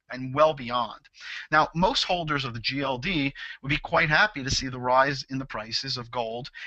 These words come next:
and will assume their investment in the G L D is increasing their net worth. But what happens if it comes to light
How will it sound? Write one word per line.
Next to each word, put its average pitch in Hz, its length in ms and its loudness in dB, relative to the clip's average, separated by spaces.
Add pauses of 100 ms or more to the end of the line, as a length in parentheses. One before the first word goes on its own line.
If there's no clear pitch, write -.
(100)
and 165 100 0
will 170 120 -2
assume 208 340 4
their 147 180 6
investment 131 500 2
in 127 80 -4
the 127 80 -4
G 127 160 -6
L 135 120 -6
D 143 160 -4
is 127 100 -2
increasing 117 680 -6
their 110 160 -10
net 113 240 -8
worth. - 320 -2 (880)
But 160 180 6 (640)
what 254 160 8
happens 220 360 6
if 147 80 -10
it - 80 -6
comes 156 300 0
to - 100 -10
light 127 380 2